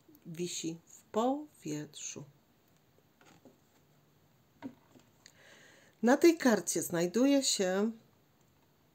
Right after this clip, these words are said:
takie piękne zwierzę. Rudy lis. Jest bardzo wytrzymałym stworzeniem, który potrafi przeżyć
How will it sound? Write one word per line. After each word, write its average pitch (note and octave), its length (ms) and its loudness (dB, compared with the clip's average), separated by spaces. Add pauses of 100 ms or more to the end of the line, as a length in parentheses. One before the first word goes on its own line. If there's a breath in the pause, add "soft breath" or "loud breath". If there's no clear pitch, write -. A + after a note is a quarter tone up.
(440)
takie B3 220 -4
piękne G3+ 440 0
zwierzę. - 540 -6 (920)
Rudy D#4 200 4
lis. - 340 -6 (1160)
Jest C4+ 200 -2
bardzo C4 280 4
wytrzymałym A3 680 2
stworzeniem, - 640 -10 (720)
który G3+ 380 -2
potrafi B3+ 480 0
przeżyć G#3 640 -2